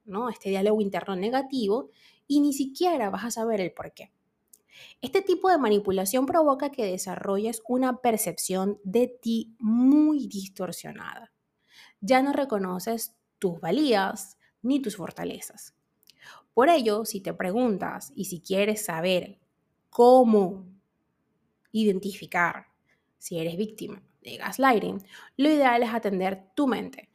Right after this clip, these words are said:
y ver si cae en el bucle de la autocrítica y dinamita todas tus templanzas y tu auto-, autoimagen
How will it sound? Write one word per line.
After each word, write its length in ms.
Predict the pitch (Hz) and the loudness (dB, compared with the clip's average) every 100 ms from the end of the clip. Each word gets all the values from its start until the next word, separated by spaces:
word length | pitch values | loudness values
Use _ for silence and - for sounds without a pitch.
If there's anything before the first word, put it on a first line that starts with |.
| _ _ | _ _
y 260 | - 269 240 | -2 0 4
ver 440 | 202 196 190 202 - | 4 4 0 -4 -12
si 220 | - 165 | -10 -10
cae 420 | - 185 175 180 208 | -4 -4 -2 -4 -2
en 120 | 208 | 2
el 120 | 208 | 2
bucle 480 | 202 285 349 339 277 | 2 2 0 0 -2
de 100 | 254 | 0
la 60 | 233 | 0
autocrítica 960 | 233 294 240 226 214 202 233 220 - | -2 -6 -6 -8 -8 -6 -2 -2 -4
y 160 | 226 220 | -4 0
dinamita 800 | 226 220 208 254 285 269 - _ - | 0 0 0 0 -2 -6 -12 _ -8
todas 340 | 196 - - | -6 -6 -10
tus 180 | - 208 | -16 -8
templanzas 800 | 277 277 302 220 214 208 - _ | -4 -2 -2 -2 -4 -8 -8 _
y 200 | 254 254 | -6 -6
tu 200 | 220 233 | -4 -2
auto-, 460 | 220 220 214 190 190 | -2 -4 -8 -10 -8
autoimagen 760 | 220 240 269 240 190 208 202 | 0 0 2 0 2 0 -2